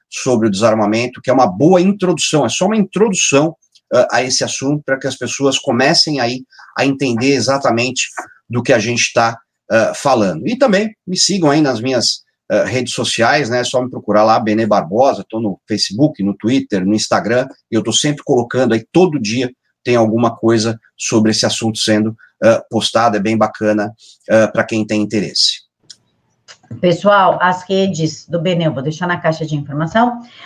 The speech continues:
Speaker 2: e o link do livro pela Amazon é o que vocês vão comprar, por quê? Porque aí vocês me ajudam, tá bom? Então, vocês compram pelo link que eu vou <laughs> deixar aqui embaixo.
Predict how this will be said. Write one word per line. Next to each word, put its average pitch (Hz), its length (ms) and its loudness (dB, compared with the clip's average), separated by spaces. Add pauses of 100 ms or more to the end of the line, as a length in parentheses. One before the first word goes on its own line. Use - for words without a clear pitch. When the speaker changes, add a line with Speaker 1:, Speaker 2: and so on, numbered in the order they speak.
(180)
Speaker 2:
e 233 140 4
o 277 60 6
link 269 440 6
do 233 120 4
livro 226 500 2
pela 208 380 4
Amazon 214 440 0
é 196 100 2
o 196 80 0
que 196 120 -12
vocês 165 380 -4
vão 220 220 0
comprar, 247 420 2
por 247 200 0
quê? 202 140 -4
Porque - 220 -6
aí 185 60 -2
vocês 185 360 -6
me 196 120 -4
ajudam, 123 420 -6
tá 123 120 -18
bom? 208 320 2 (360)
Então, 147 140 -8
vocês 175 200 -2
compram 190 280 0
pelo 196 220 2
link 185 320 -2
que - 100 -8
eu 170 40 2
vou 180 80 4
<laughs> - 20 2
deixar 190 300 2
aqui 196 160 -4
embaixo. 135 520 -2